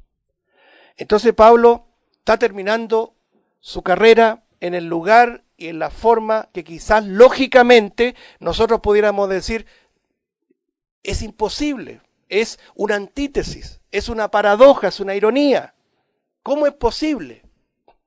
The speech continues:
Pero este era un verdadero siervo de Cristo, tan fiel al Señor que padeció como nuestro Señor también padeció.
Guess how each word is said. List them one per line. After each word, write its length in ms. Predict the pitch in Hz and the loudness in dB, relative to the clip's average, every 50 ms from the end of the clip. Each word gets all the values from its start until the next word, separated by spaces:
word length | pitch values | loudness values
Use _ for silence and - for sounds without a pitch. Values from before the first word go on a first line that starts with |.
| _ _ _ _ _ _ _ _ _ _ _ _ _ _ _ _ | _ _ _ _ _ _ _ _ _ _ _ _ _ _ _ _
Pero 160 | - 139 156 | -14 -12 -12
este 180 | 202 220 - 254 | -12 -14 -14 -14
era 80 | 240 233 | -14 -12
un 60 | 233 | -12
verdadero 420 | 220 220 214 214 208 214 220 220 | -12 -10 -8 -6 -4 -4 -4 -6
siervo 300 | 208 - 233 220 208 214 | -8 -10 -10 -10 -10 -8
de 100 | 208 202 | -10 -10
Cristo, 480 | - 240 285 302 - _ - - - _ _ _ _ _ _ _ _ _ _ _ _ _ _ _ _ _ _ _ _ _ _ _ _ _ _ _ _ _ | -12 -14 -16 -16 -16 _ -20 -20 -20 _ _ _ _ _ _ _ _ _ _ _ _ _ _ _ _ _ _ _ _ _ _ _ _ _ _ _ _ _
tan 500 | - 226 247 277 285 285 285 277 262 - _ | 4 6 6 6 4 2 0 -6 -10 -12 _
fiel 460 | _ - - - 214 240 254 269 269 262 | _ -18 -10 -6 -2 0 2 2 4 4
al 120 | 247 220 | 2 2
Señor 580 | 190 - 220 196 196 214 240 269 285 294 269 _ | 0 -2 -6 -4 0 4 6 6 4 4 0 _
que 380 | - 220 214 208 202 185 - _ _ _ _ _ | -10 -6 -4 -4 -4 -4 -6 _ _ _ _ _
padeció 800 | - 196 202 196 202 190 180 - - 214 220 233 233 240 247 - _ | -2 -2 0 0 -2 -4 -6 -8 -4 0 2 2 2 2 0 -6 _
como 240 | - 190 185 185 185 | -14 -10 -8 -8 -6
nuestro 340 | 185 196 196 - - 185 | -6 -8 -8 -8 -10 -10
Señor 420 | 165 - 185 160 170 180 180 175 - | -10 -10 -10 -10 -10 -10 -10 -10 -12
también 340 | _ - 147 143 151 165 160 | _ -16 -16 -16 -16 -18 -16
padeció. 580 | - - 139 120 113 107 - - 233 254 202 | -14 -14 -14 -14 -14 -16 -16 -16 -16 -16 -18